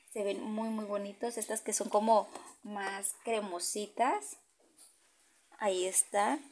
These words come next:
Muy, muy bonita. Y después tenemos a Brianna, que Brianna es mi paleta favorita de las dos paletas que sacó con estas chicas. Es mi paleta favorita definitivamente. Aquí se ve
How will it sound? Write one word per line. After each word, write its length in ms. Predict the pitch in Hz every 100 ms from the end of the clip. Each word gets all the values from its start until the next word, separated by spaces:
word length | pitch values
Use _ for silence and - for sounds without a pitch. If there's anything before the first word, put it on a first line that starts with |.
| _ _ -
Muy, 320 | 214 214 233 262
muy 180 | 240
bonita. 600 | 226 226 208 208 - 277 -
Y 120 | 254
después 360 | 269 - 226 233
tenemos 680 | 240 208 202 202 220 262 - - - - -
a 300 | 220 214 - 196
Brianna, 640 | 202 202 196 202 233 254
que 100 | 226
Brianna 480 | 202 196 196 208 214
es 220 | 208 -
mi 220 | 214 208
paleta 360 | 202 185 180 196
favorita 460 | 208 190 185 -
de 100 | 202
las 220 | 202 175 175
dos 180 | 180 -
paletas 420 | 196 185 - -
que 120 | 208
sacó 460 | 208 - 190 240 - - - -
con 200 | - 202 -
estas 340 | 202 - 208
chicas. 560 | - 240 240 269 285 285 -
Es 160 | 208
mi 80 | 208
paleta 320 | 202 180 202
favorita 360 | 190 180 185 190
definitivamente. 760 | 190 190 185 196 190 202 226
Aquí 180 | 262 262
se 160 | 254 262
ve 220 | 269